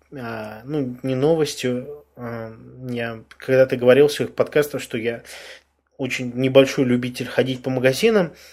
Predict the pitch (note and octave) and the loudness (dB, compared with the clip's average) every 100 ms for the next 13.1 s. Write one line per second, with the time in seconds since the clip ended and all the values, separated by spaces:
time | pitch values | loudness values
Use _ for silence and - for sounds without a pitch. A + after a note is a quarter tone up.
0 | - - _ C3 D#3+ - C#3+ C3 C#3 C3+ | -20 -20 _ -2 -2 -2 -2 2 2 6
1 | C3+ C#3 C#3+ B2+ A#2+ A#2+ - E3 F#3 - | 8 8 8 6 4 0 4 4 4 -2
2 | - A#2+ A#2 A#2 - A2+ - A#2+ A2+ A2 | 0 0 0 -6 -6 -10 0 2 4 2
3 | - A#2+ A#2 C3 - B2+ B2 A#2+ A#2+ A#2+ | 0 -2 -2 -6 -2 -2 0 2 2 2
4 | B2 C#3 - A#2 G#2+ - - - - - | -4 -4 4 4 4 -2 -20 -20 -20 -20
5 | _ _ A#2 A2 A2 A2+ A2 B2 A#2+ _ | _ _ -10 -10 -10 -10 -10 -12 -14 _
6 | - A#2+ A2+ - B2 A2+ A2+ - _ _ | -6 -4 -4 -2 0 0 -4 -16 _ _
7 | E3 D#3+ D#3 - C3+ A#2+ A#2+ C3+ B2 C3+ | 0 2 -2 0 -2 -2 2 2 6 6
8 | C3+ B2 B2 B2+ C3 B2+ B2+ B2+ - C#3 | 6 4 0 0 0 2 2 2 0 -4
9 | C#3 A#3 E3+ - D3 C#3+ C3+ B2+ C3 C3 | 0 0 0 -4 -4 0 2 2 2 4
10 | C#3+ C3 C3 B2+ B2 A#2 A#2 C#3 A3 A3 | 4 4 4 2 2 0 0 0 2 0
11 | B2+ A2+ - B2+ B2 - - - - B2 | 0 -2 -10 -16 -20 -18 -18 -16 -6 4
12 | C3+ C3 B2+ C3 - B2 B2 A#2+ B2 D3 | 4 4 0 -4 -2 -4 -2 0 0 0
13 | D3 | -4